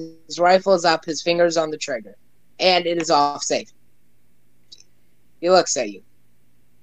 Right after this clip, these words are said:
So, what is the plan with the warheads?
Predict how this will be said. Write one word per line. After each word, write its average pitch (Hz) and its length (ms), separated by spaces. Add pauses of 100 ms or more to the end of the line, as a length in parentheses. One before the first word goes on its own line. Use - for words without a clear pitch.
(1200)
So, 202 320 (920)
what 403 240
is 254 760
the - 100
plan 165 440
with 139 140
the 135 100
warheads? - 920